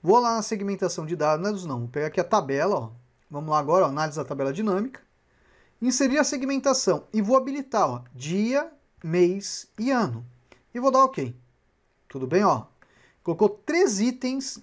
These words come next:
de segmentação, ok? Vamos ajustar aqui um pouquinho melhor, ó. Fazer apenas, ó, pequenos ajustes aqui, tá, pessoal? Só pra mostrar pra você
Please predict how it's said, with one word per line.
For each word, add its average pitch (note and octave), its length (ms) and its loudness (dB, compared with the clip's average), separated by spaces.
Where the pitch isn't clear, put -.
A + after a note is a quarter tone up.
de F#3 140 -4
segmentação, G#3 840 0
ok? D#3 260 -2
Vamos D#3 220 -2
ajustar C3+ 380 0
aqui B2+ 140 -8
um B2+ 40 -8
pouquinho B2+ 260 -6
melhor, D3+ 460 2
ó. C3 120 -12
Fazer G#3+ 220 -4
apenas, E4 400 -4
ó, A#3+ 100 -2
pequenos A#3 420 -4
ajustes F#3 520 0
aqui, F3+ 200 -2
tá, D#3+ 160 0
pessoal? C#3+ 300 -8
Só F#3 220 0
pra G#3+ 200 0
mostrar F#3 480 -2
pra F#3+ 120 0
você F3 420 -4